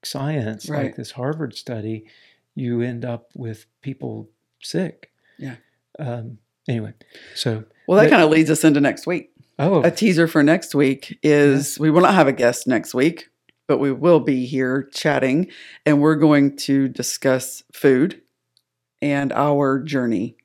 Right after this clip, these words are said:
Speaker 1: Yeah.
Speaker 2: with our way of eating, how we eat, why we eat the way we eat, the story, the backstory, the whole thing, and how it has affected us
Speaker 1: Yeah.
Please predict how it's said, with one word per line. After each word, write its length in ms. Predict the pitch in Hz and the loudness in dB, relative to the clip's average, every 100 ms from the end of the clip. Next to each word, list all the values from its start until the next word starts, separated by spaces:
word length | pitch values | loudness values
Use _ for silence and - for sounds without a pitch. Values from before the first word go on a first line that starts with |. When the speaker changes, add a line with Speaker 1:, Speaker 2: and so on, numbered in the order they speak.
| _ | _
Speaker 1:
Yeah. 160 | 139 120 | -8 -8
Speaker 2:
with 240 | 147 143 147 | -4 -4 -2
our 340 | 151 156 170 165 | 0 4 6 4
way 180 | 139 131 | 2 -2
of 80 | |
eating, 480 | - 127 127 131 135 _ _ _ _ _ | -6 -10 -6 -4 -6 _ _ _ _ _
how 320 | 139 147 160 | -4 4 4
we 140 | 156 | 4
eat, 480 | 131 127 127 123 _ _ _ _ | -2 -6 -6 -8 _ _ _ _
why 280 | 135 147 185 | 0 4 4
we 140 | 202 196 | 2 -2
eat 200 | 196 180 | -4 -6
the 80 | 190 | -4
way 180 | 190 | -2
we 120 | 190 185 | -2 -4
eat, 380 | 185 170 - _ _ _ | -4 -6 -8 _ _ _
the 140 | - | -6
story, 400 | 147 - 156 165 | -6 -2 2 2
the 100 | 160 | 2
backstory, 640 | 151 143 143 - 147 139 143 | 2 0 0 -8 -6 -4 -6
the 100 | 131 | -8
whole 180 | 139 131 | -8 -8
thing, 460 | - 139 120 - _ _ _ _ | -6 -4 -4 -8 _ _ _ _
and 240 | 151 135 139 | -2 -2 -2
how 200 | 139 139 | -2 -2
it 100 | 135 | -2
has 400 | 143 127 117 - | -4 -4 -6 -12
affected 460 | - - 135 - 104 | -12 -4 -6 -4 -6
us 300 | - - - _ _ | -6 -8 -20 _ _
Speaker 1:
Yeah. 220 | 127 160 | -4 -4